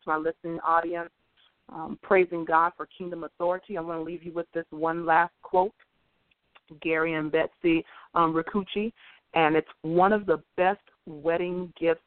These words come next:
God gave you was a full-length mirror called your spouse. Had there been a card attached, it would have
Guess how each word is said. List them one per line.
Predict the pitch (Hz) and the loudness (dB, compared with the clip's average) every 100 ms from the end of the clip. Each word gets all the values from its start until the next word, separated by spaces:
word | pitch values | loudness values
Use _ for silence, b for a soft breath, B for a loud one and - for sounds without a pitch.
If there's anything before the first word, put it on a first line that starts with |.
| - | 0
God | 147 156 - | 4 4 0
gave | - 170 180 160 | -6 -4 -4 -6
you | 143 143 147 _ _ - | -6 -6 -6 _ _ -2
was | 180 175 | 0 2
a | 156 - - | 0 -4 0
full-length | 214 226 240 190 196 202 _ | 2 4 0 -2 -6 -6 _
mirror | 160 170 175 165 160 165 - | -8 -2 2 2 2 -2 -6
called | - 156 156 | 2 2 2
your | 160 160 _ - | -4 -8 _ -8
spouse. | 135 104 - _ | -2 -2 -4 _
Had | - 180 175 | -4 -2 0
there | 180 | -2
been | 170 180 196 | -2 -4 -4
a | 220 190 | -4 -8
card | - 196 196 220 | -2 2 4 2
attached, | 214 - 226 233 _ | -6 -4 -4 -4 _
it | - | -8
would | 175 175 | -6 -4
have | 175 | -4